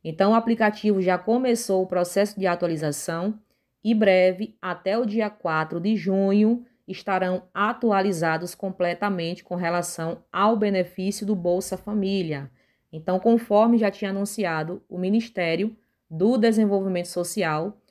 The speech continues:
do dia primeiro ao dia quatro de junho,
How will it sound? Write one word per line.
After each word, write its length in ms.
do 220
dia 260
primeiro 720
ao 240
dia 280
quatro 420
de 140
junho, 500